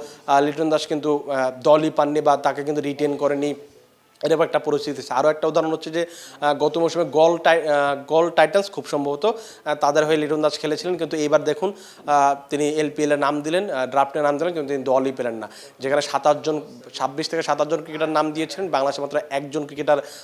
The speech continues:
দল পেয়েছিলেন, যেটা মানানোর কথা বলছিলাম। এই যে এই হচ্ছে বাংলাদেশের ক্রিকেটারদের বা বাংলাদেশের ক্রিকেটারদের টি টোয়েন্টির মান এবং হচ্ছে, আহ, বিদেশি লিগের যে পারফরমেন্সটা, সেটা আসলে বড় বেশি প্রভাবক হিসেবে কাজ করে,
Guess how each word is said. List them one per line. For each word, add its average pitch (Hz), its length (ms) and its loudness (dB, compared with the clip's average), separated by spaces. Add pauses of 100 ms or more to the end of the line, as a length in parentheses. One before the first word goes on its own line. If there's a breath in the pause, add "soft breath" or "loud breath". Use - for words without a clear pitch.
(120 loud breath)
দল 143 160 6
পেয়েছিলেন, 139 360 -2
যেটা 139 140 0
মানানোর 147 320 0
কথা 156 180 -4
বলছিলাম। 165 280 -4
এই 156 80 -2
যে 156 100 -6
এই 160 160 0
হচ্ছে 160 220 -4
বাংলাদেশের 151 360 0
ক্রিকেটারদের 151 420 -6 (300 loud breath)
বা 135 180 2
বাংলাদেশের 143 360 0
ক্রিকেটারদের 156 460 -2
টি 160 80 -4
টোয়েন্টির 156 340 -2
মান 151 340 2 (340 loud breath)
এবং 139 280 0
হচ্ছে, 139 360 0
আহ, 131 300 0
বিদেশি 143 380 -4
লিগের 147 220 -4
যে 147 80 -6
পারফরমেন্সটা, 147 600 -2
সেটা 143 280 -2
আসলে 135 180 -4
বড় 139 240 0
বেশি 139 240 -4
প্রভাবক 139 320 0
হিসেবে 135 240 -10
কাজ 135 220 -4
করে, 185 220 0